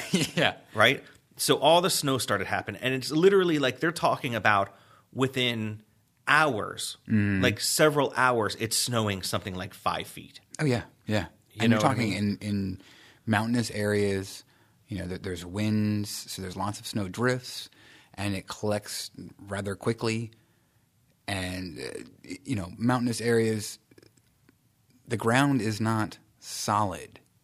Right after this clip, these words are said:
Speaker 2: Mm-hmm.
Speaker 1: There, there are layers and layers and layers of detritus and, you know, dead foliage. So it's very squishy, very mushy, uh, and you add snow on top of that. Yeah,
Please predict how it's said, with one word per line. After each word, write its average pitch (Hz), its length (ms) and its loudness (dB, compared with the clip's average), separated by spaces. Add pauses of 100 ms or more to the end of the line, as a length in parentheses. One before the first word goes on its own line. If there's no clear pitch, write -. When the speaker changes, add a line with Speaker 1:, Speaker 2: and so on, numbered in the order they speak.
(140)
Speaker 2:
Mm-hmm. 113 420 -6
Speaker 1:
There, 101 240 -4
there 101 180 -6
are 92 300 -6
layers 107 580 0
and 98 200 -4
layers 107 360 0
and 92 180 -6
layers 92 540 -6 (380)
of 90 380 -8
detritus 101 920 -6 (300)
and, 98 400 -6
you 101 120 -4
know, 87 60 -6
dead 98 280 -6
foliage. 92 600 -2
So 120 120 -4
it's 113 120 -4
very 127 180 0
squishy, 117 540 -4
very 104 200 -4
mushy, 101 500 -4 (520)
uh, 90 260 -2
and 101 100 -2
you 104 120 2
add 98 160 -2
snow - 280 -2
on 104 140 -2
top 98 240 -4
of 101 120 -8
that. 110 360 -4 (360)
Yeah, - 220 -4